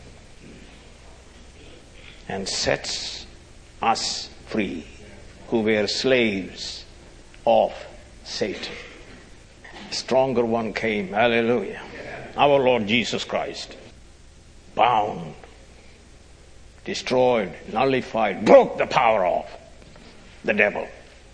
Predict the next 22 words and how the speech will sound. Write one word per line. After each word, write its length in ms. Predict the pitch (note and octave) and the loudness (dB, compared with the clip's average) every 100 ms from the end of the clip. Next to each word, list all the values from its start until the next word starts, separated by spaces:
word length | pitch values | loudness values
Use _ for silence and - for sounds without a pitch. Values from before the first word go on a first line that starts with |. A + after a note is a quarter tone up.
| - - - - - | -20 -20 -20 -20 -10
who 160 | - G2+ | -4 2
held 320 | A2+ C3 C3+ | 4 6 6
the 80 | A2 | 2
power 340 | - B2 A#2+ | 4 4 4
of 160 | A2 F#2 | 2 4
death 300 | B2 A2 - | 4 4 2
over 260 | A#2 G#2 | 2 4
us 480 | G#2+ D#2+ - - - - - - - - - - - - - - - - - | 2 0 -4 -8 -12 -16 -20 -20 -20 -20 -20 -20 -20 -20 -20 -20 -20 -20 -20
and 120 | - - | -12 -4
set 240 | - F#2 | -2 -2
us 200 | G2 - | -4 -6
free. 340 | - - - - - - - - - - - - - - - - - - - - - - - | -8 -10 -10 -14 -18 -20 -20 -20 -20 -20 -20 -20 -20 -20 -20 -20 -20 -20 -20 -20 -20 -20 -10
Let's 180 | - B3+ | -2 -2
turn 280 | - G3 F3 | 2 4 4
to 360 | D#3+ C#3+ C3 B2 - C#3+ | 4 2 2 -2 -6 2
Isaiah. 640 | C#3+ B2 G#2+ C#3 A2+ D#2 - - - - - - - - - - - - - - - - | 4 4 4 6 6 2 -6 -14 -16 -18 -18 -20 -20 -20 -20 -20 -20 -20 -20 -20 -20 -4
There 200 | A#2+ A#2 | 0 2
is 200 | A2 - | 2 0
a 40 | |
picture 460 | - - F#3+ - C3 | -2 -2 -4 0 2
of 220 | A#2 F2 | 2 2
this. 460 | B2 G#2+ A2 C#3 | 2 4 2 -2